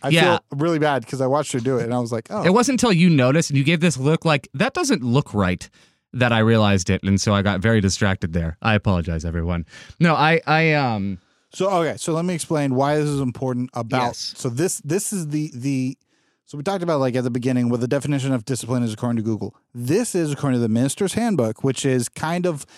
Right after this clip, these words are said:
Speaker 1: this is absolutely a hundred percent a book of guidelines. This is what they say. So chapter twenty-eight, uh, is all devoted to church discipline. Uh, pages one fifty-five to one fifty-nine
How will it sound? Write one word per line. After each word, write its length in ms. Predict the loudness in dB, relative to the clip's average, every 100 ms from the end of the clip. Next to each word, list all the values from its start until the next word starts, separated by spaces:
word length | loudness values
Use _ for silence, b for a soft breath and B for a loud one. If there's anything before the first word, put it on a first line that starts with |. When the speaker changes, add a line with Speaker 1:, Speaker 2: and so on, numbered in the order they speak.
| b
Speaker 1:
this 200 | -4 -2 0
is 180 | -2 -2
absolutely 640 | -4 0 0 2 2 2
a 60 | 2
hundred 200 | 0 0
percent 280 | 0 0
a 40 | 0
book 180 | 0 -2
of 80 | -2
guidelines. 720 | 0 0 0 -2 -2 -4 -6 b b b b b
This 300 | -4 -2 -2
is 140 | -4
what 300 | 0 2 0 -4 _ _ -10
they 320 | -2 0 0
say. 280 | -2 -6 -8 _
So 240 | -6 -6 -6
chapter 280 | -8 -6 -4
twenty-eight, 480 | -4 -2 0 -2 -4 _ _ _ _ _ _ _ _ -6
uh, 380 | -2 0 0 -2
is 100 | -4
all 200 | -4 -2
devoted 480 | -2 0 2 0 -2
to 380 | -4 0 0 0
church 260 | -4 -10 -6
discipline. 560 | -6 -4 -4 -2 -4 b b b b
Uh, 520 | -2 0 0 0 -2 -4 -4
pages 440 | -4 -2 -2 0
one 140 | -2
fifty-five 420 | -2 -8 -2 -2 -2
to 40 |
one 160 | -4 -6
fifty-nine 680 | -8 -8 -2 -2 -2 -4